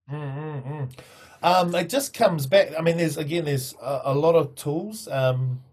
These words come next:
first one is going back to understanding self, that when things get heat or hot, uh, hot in the kitchen,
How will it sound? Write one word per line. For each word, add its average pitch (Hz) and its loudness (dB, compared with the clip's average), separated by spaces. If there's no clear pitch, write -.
first 170 -4
one 147 0
is 135 0
going 135 2
back 147 0
to 139 -4
understanding 135 -2
self, 127 -2
that 123 -4
when 127 0
things 147 -4
get 131 -6
heat 139 -6
or 120 -6
hot, 135 -4
uh, 120 -2
hot 139 -2
in 135 -2
the 123 -4
kitchen, 131 -4